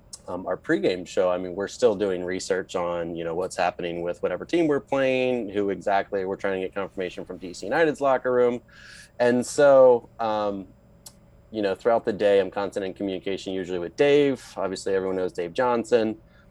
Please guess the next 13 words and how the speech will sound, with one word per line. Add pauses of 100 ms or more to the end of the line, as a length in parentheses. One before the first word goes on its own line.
Um,
he's
got
contacts
throughout
the
league,
so
he's
always
kinda, (340)
you
know,